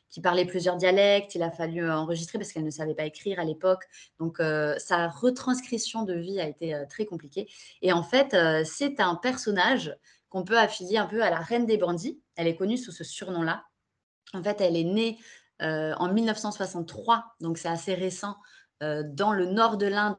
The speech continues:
dans une région extrêmement pauvre, et elle était dans les basses classes. Et concrètement, bah, son destin, c'était, heu, tout ce qu'on peut imaginer de pire,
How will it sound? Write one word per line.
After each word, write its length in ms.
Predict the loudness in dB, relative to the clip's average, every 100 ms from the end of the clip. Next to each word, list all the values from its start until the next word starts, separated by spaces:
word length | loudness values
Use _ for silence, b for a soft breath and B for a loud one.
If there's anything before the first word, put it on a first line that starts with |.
| -6
dans 100 | -8
une 220 | -8 -6
région 400 | -6 -6 -8 -8 -6
extrêmement 580 | -6 -6 -6 -2 -4
pauvre, 440 | -4 0 2 2 -4
et 80 | -2
elle 160 | 0 -2
était 200 | -2 -2
dans 120 | 0
les 140 | -2
basses 280 | 0 -2 -4 -8
classes. 340 | -8 -10 -20 B B B B -10
Et 120 | -6
concrètement, 600 | -4 -4 -4 -6 -2 0
bah, 140 | 0
son 160 | 0 -2
destin, 340 | -4 -4 -8
c'était, 480 | -6 -8 -4 -2 0
heu, 640 | 0 -2 -6 -8 -8 -10 -12
tout 100 | -12
ce 60 | -6
qu'on 100 | -2
peut 100 | 0
imaginer 300 | 0 -2 -2
de 100 | -4
pire, 440 | -4 2 2 0